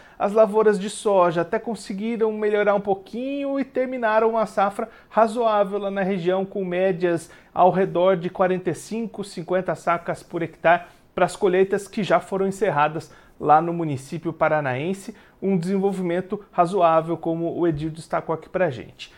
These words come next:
Já olhando pra segunda safra de milho, oitenta por cento das lavouras conseguiram ser plantadas até o final do mês de fevereiro,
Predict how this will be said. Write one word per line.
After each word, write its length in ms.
Já 200
olhando 280
pra 160
segunda 460
safra 380
de 120
milho, 440
oitenta 640
por 180
cento 260
das 180
lavouras 540
conseguiram 760
ser 200
plantadas 720
até 280
o 40
final 300
do 140
mês 260
de 140
fevereiro, 640